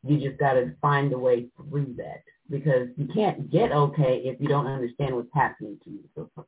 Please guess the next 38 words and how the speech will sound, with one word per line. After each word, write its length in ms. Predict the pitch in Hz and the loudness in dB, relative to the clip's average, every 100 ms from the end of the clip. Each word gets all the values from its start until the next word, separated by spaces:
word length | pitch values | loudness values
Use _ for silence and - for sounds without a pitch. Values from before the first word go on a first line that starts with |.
| - | -8
figure 240 | 139 156 | 0 4
out 140 | 180 170 | 4 2
what's 200 | 202 - | -4 -2
going 300 | 214 208 165 | 0 0 -2
on. 400 | 120 120 117 123 - _ _ _ _ _ _ _ _ - | -4 -6 -10 -14 -18 _ _ _ _ _ _ _ _ -4
Reach 320 | 131 208 240 | 0 0 2
out 240 | 175 190 180 | 4 6 4
if 140 | 147 | 0
you 100 | 127 | -4
need 240 | 131 143 | -4 -6
to 80 | - | -6
reach 320 | 120 131 147 | -4 -4 -4
out, 440 | 127 110 123 123 - _ _ _ _ _ - | -4 0 0 0 -4 _ _ _ _ _ 0
and, 320 | 147 143 - - | 2 2 0 -4
and 300 | 135 123 - | -4 -4 -8
process 580 | - 160 165 156 117 - | 2 4 4 2 -2 -4
it. 120 | - - | -10 -10
Work 380 | 117 135 175 - - | -2 2 2 -2 -2
through 300 | 165 175 151 | 2 4 4
those 260 | 127 117 - | 2 -2 -4
things 240 | 123 113 117 - | -6 -4 -6 -4
so 60 | 131 | 2
that 260 | 127 120 | 2 2
you 80 | 123 | -2
don't 240 | 139 131 - | -2 -2 0
have 240 | 156 147 | 2 2
this 140 | 143 - | -2 -2
overwhelming 1200 | 147 139 139 127 - _ _ - 120 143 139 135 127 | -2 0 -2 -6 -10 _ _ -8 -2 0 0 -2 -4
amount 360 | 127 127 131 | -4 -4 -4
of 100 | 123 120 | -6 -4
shadow 320 | 139 131 127 | -2 0 0
work 240 | 123 127 - | -2 -4 -10
to 80 | |
do 400 | - 139 123 107 104 | -10 -6 -6 -6 -6
when 160 | 131 | -4
you 60 | 117 | -4
get 280 | 113 120 151 | -6 -8 -6
way, 520 | 127 131 127 123 120 | -4 -2 -2 -2 -4